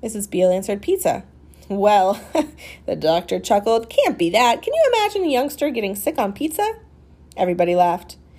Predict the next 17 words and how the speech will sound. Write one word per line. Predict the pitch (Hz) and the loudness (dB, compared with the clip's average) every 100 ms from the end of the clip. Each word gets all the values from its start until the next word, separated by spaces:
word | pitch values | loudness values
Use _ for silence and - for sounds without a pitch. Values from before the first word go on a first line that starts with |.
| - - | -20 -8
"Besides," | 453 480 381 240 | 2 4 4 2
said | 185 185 | -4 -4
the | 175 | 0
doctor, | 156 156 226 - - - - - | 0 0 -2 -2 -8 -20 -20 2
"this | 571 523 | 2 2
would | 208 | -2
have | 165 | -2
shown | - 190 185 | 0 0 2
up | 185 | -2
on | 170 | -2
him | 180 | -4
since | - 190 | -6 -8
he | - | -4
was | 254 302 - | -2 -2 -2
little, | 508 214 180 | 2 2 2
most | 180 170 | 0 0
likely, | - 370 240 254 311 | 0 0 0 -2 -2